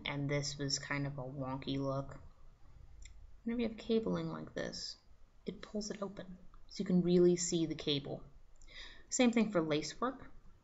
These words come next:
This is really gonna pull it open, because when you make lace work, it scrunches up into this little tiny ball. But when you lay it out flat, you know, the little ball that's this big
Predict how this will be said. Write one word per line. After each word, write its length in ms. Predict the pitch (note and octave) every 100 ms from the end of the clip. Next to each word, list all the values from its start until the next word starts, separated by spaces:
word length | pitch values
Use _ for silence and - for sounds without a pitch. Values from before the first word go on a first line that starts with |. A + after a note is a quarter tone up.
| -
This 120 | F3+
is 220 | F3+ E3
really 240 | E3 E3+ E3+
gonna 160 | E3 D3+
pull 280 | - F3 E3
it 80 |
open, 260 | D#3+ D3+ F3+
because 200 | G3 A3
when 100 | A#3+
you 80 | B3
make 180 | A#3 G#3+
lace 280 | F#3+ F#3
work, 180 | A#3 B3 F3
it 220 | C#3+ -
scrunches 680 | - - F3+ F#3 F3+ D#3+ -
up 260 | D3+ D#3
into 200 | - E3
this 220 | C#3 D3 C#3+
little 160 | D3
tiny 280 | D3+ D3+ D3
ball. 520 | D3 C3 C3 C3+ - - - - - - - - -
But 120 | -
when 160 | F3+
you 100 | F3+
lay 240 | F3 F#3 G#3
it 80 | F#3+
out 240 | E3+ -
flat, 720 | - - B3+ C4 G3 - - - - - - - - _ _ - - -
you 100 | E3+
know, 240 | D3+ D#3 F3+ - - -
the 80 | B3
little 200 | A#3+ G#2
ball 260 | F#2 G3+ F#3
that's 220 | F3+ -
this 200 | F#3 -
big 460 | - B3+ F#3 -